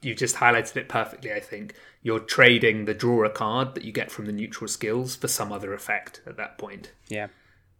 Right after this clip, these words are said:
Speaker 1: Yeah. Okay, so w-, we're, we're thinking it's a, a decent enough card, but we are very lucky, listener, to be able to announce not one, but two new cards to the community from the upcoming For the Greater Good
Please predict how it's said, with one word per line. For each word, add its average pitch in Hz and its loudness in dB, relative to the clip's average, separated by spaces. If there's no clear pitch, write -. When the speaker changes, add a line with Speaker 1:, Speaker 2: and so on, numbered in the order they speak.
Speaker 1:
Yeah. 95 -12
Okay, 156 6
so 175 6
w-, - -10
we're, 156 8
we're 156 2
thinking 151 0
it's - 0
a, 123 6
a 117 -2
decent 131 -4
enough 110 -8
card, 104 -12
but 139 2
we 151 2
are 123 0
very 165 6
lucky, 123 0
listener, 123 -4
to 135 -12
be 127 -4
able 123 -2
to 123 -10
announce 131 -4
not 147 -2
one, 143 -2
but - -8
two 170 -6
new 160 -4
cards 175 -6
to 151 -8
the 143 -6
community 143 -6
from 143 -6
the 139 0
upcoming 127 -4
For - -14
the 123 -4
Greater 123 0
Good 139 0